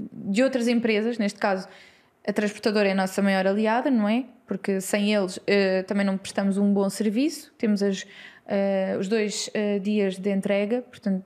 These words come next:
as pessoas dão muito valor a isso quando compram online, entre-, a entrega rápida. Eh, e por-, e é isso que, que,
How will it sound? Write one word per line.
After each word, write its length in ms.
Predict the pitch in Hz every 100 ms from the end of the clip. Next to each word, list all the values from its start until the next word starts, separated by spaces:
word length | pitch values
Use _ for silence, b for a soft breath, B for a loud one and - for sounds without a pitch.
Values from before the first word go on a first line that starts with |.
| - _ -
as 120 | 196
pessoas 220 | - 208
dão 160 | 214 214
muito 500 | 220 240 277 277 240
valor 300 | 220 202 196
a 40 |
isso 220 | 196 196 -
quando 160 | 196
compram 320 | 196 190 190
online, 460 | 190 190 214 262 320 - B B B
entre-, 260 | 202 202 -
a 80 | 202
entrega 400 | 202 202 208 202
rápida. 480 | 196 214 285 262 302 - _ B B B B B
Eh, 260 | 202 208 -
e 80 | 208
por-, 120 | 240 226
e 320 | 226 214 214
é 80 | 226
isso 260 | 254 247
que, 220 | - 262 247
que, 480 | 254 240 233 226